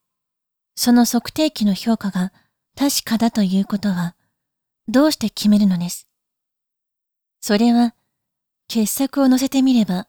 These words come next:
わかります。モーパッサンの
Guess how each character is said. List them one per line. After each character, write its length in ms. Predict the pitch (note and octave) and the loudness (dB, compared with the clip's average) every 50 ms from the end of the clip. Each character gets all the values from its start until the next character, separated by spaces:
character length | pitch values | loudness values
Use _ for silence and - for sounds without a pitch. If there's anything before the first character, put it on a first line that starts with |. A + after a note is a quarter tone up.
| _ - | _ -6
わ 120 | F3+ F#3 | -6 -6
か 100 | - G3 | -4 -4
り 100 | F#3+ F#3 | -4 -2
ま 140 | F#3 F#3 F#3+ | -2 -2 -4
す。 180 | - - - _ _ _ _ _ _ _ _ _ _ _ _ _ _ _ _ _ _ _ _ _ _ _ _ _ _ _ | -6 -10 -16 _ _ _ _ _ _ _ _ _ _ _ _ _ _ _ _ _ _ _ _ _ _ _ _ _ _ _
モ 260 | - A3+ A#3 C4 C#4 | 2 4 4 4 4
ー 40 | C#4 | 2
パ 140 | - - C#4 | 0 -2 -4
ッ 40 | C4+ | -4
サ 240 | - - - G#3+ G#3 | -4 -6 -4 -2 -2
ン 120 | F#3+ F3+ | -2 -2
の 220 | F3+ F3+ F#3 G3+ | -2 -2 -4 -6